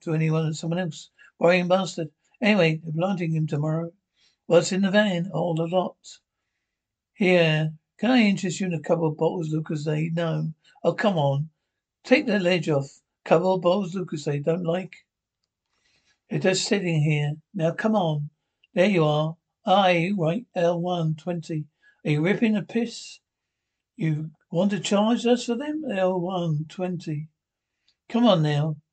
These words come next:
Right. I cannot go on without giving out names and anniversaries for free.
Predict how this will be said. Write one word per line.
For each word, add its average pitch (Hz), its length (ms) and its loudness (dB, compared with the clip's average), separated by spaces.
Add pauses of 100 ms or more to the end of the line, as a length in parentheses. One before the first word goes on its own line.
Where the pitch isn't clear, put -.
(160)
Right. 165 360 0 (240)
I 185 160 4
cannot 220 320 2
go 226 140 2
on 190 320 0
without 170 340 -2
giving 175 280 -4
out - 340 -4 (340)
names 180 560 0
and 190 80 -2
anniversaries 185 640 -2
for 156 100 -6
free. 165 500 -6